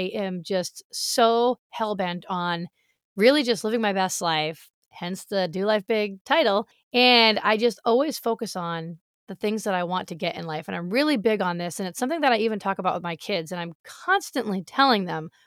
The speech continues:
all the time how much power their words and their thoughts have, and that whatever they say or whatever they think is all energy, and the universe is just gonna give them more of what it is that they say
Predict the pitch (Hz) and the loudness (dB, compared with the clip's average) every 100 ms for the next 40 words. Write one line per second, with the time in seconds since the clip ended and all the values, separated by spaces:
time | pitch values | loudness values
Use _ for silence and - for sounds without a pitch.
0 | _ _ 285 302 285 262 - 220 180 165 | _ _ 4 6 4 -2 -6 -6 -6 -10
1 | _ _ _ - 247 294 294 - - 226 | _ _ _ -2 0 0 -2 -6 -2 4
2 | 240 196 160 156 - _ _ 220 190 226 | 6 4 2 -4 -8 _ _ -2 2 4
3 | 247 180 190 240 294 254 - - 226 311 | 4 2 4 4 2 -2 -10 0 2 4
4 | 359 320 226 - - 240 226 175 - - | 2 2 0 0 4 6 4 0 -10 -4
5 | 220 180 139 - _ _ _ - 220 233 | -2 0 -4 -12 _ _ _ -2 2 4
6 | 226 - _ 190 185 214 311 392 370 330 | 4 2 _ 2 6 6 4 2 2 0
7 | - 277 202 185 - _ _ _ - 190 | 0 0 0 -4 -10 _ _ _ -8 0
8 | 185 208 311 330 381 - 381 254 190 175 | 2 4 4 4 4 4 4 4 0 -8
9 | - _ _ _ - 190 208 226 269 240 | -20 _ _ _ -8 -2 4 4 4 2
10 | 254 180 180 165 160 - 196 208 196 202 | 0 0 -2 -4 -6 -6 -4 0 0 2
11 | 240 254 262 233 196 196 214 190 160 202 | 2 2 0 -2 -8 -6 -4 -4 -2 -2
12 | 208 185 190 220 240 _ _ - 180 190 | -2 -2 -2 -4 -8 _ _ -8 -2 2
13 | 208 214 185 185 165 180 180 185 175 - | 4 6 4 2 -2 -4 -2 0 -2 -4
14 | - 165 - 185 170 | -6 -6 -4 -2 0